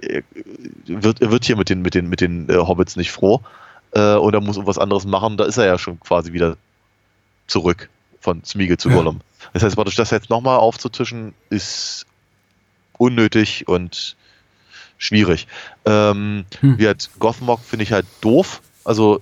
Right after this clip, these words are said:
Speaker 1: ich find, ich find das, ja, also John Merrick ist ein super Beispiel, weil ich hatte auch dran, dran gedacht. Ich weiß nicht, was sie mit dem wollen. Ich, ach,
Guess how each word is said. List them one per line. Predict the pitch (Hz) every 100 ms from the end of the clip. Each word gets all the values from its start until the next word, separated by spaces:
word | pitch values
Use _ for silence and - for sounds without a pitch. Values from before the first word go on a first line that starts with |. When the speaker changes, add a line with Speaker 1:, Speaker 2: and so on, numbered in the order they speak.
| - _ _
Speaker 1:
ich | - -
find, | - - - 113 - -
ich | 104
find | - 110
das, | 104 - - - _ 67 - -
ja, | 92 104 135 131
also | 101 107 - _ - - - 76 82 78
John | 107 110
Merrick | 107 113 127
ist | 120 -
ein | 98 110
super | 104 127 143 131
Beispiel, | 120 120 -
weil | 110
ich | 110
hatte | 117
auch | - 131
dran, | - 131 123
dran | - 120 127
gedacht. | 120 123 - - - - -
Ich | - - - -
weiß | 110 123
nicht, | 127
was | 120
sie | 117
mit | 113
dem | 113 98 92
wollen. | 95 104 156 170
Ich, | 135
ach, | -